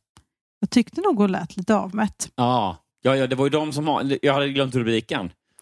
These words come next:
Speaker 2: Det är klart att de är såna sta-, plus ett halvt kilo i veckan.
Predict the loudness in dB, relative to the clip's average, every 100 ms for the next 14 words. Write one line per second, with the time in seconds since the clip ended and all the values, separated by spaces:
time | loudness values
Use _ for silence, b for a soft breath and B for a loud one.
0 | -4 0 0 0 -4 -2 0 2 2 2
1 | 0 0 0 0 -2 -2 -2 0 -4 -6
2 | -8 0 0 0 -6 -6 -2 -4 -4 -6
3 | 0 0 0 0 2 0 -2 -4 -4 -4